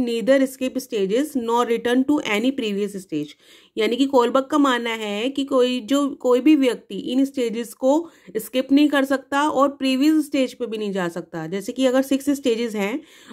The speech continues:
अगर कोई सिक्स स्टेज पर है और वो फिफ्थ स्टेज पर जाना चाहता है, तो ऐसा नहीं हो सकता है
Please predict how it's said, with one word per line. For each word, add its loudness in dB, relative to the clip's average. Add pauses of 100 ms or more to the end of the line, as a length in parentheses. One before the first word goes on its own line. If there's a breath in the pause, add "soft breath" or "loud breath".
अगर 2
कोई 4
सिक्स 0
स्टेज 2
पर 0
है -2 (360)
और 6
वो 4
फिफ्थ 0
स्टेज 0
पर 0
जाना 0
चाहता -4
है, -2
तो 0
ऐसा 0
नहीं 2
हो -2
सकता -8
है -6